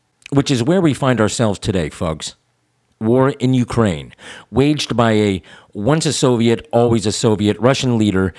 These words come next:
in an effort to regain the glory of his long-dead communist regime. We talked about the history, we talked about the players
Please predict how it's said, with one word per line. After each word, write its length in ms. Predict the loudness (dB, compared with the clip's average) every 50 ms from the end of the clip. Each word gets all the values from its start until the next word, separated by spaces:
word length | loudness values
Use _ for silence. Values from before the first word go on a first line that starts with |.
| -14 -20 -20 _ _
in 140 | -2 0 0
an 100 | 0 0 0
effort 300 | 0 0 2 0 -2 0
to 140 | 2 0 2
regain 540 | 2 0 0 0 0 2 2 2 2 2 2
the 80 | 0
glory 560 | 0 2 2 4 4 4 4 2 2 0 -2 -4 -10 -20 -16 _ -4
of 120 | -2 0
his 180 | 0 0 0 0
long-dead 680 | 0 2 2 2 2 0 -2 -2 0 0 0 0 -2 -4
communist 480 | -4 0 0 0 0 0 -4 -4 -4
regime. 580 | -4 -4 -4 -2 -2 0 0 -2 -2 -6 -16 -20 _ _ _ _ _ _ _ _ _ _ -6
We 80 | -4 0
talked 240 | 2 2 0 2 2
about 200 | 2 0 0 0
the 80 | -2
history, 480 | 0 0 0 0 0 0 2 2 0 -2 -4 -12 -20 -20 -20 -12 -8
we 120 | -6 -4
talked 260 | -2 0 0 0 0
about 180 | 2 2 0 0
the 80 | 0
players 560 | -4 -2 0 0 0 0 0 0 -2 -2 -4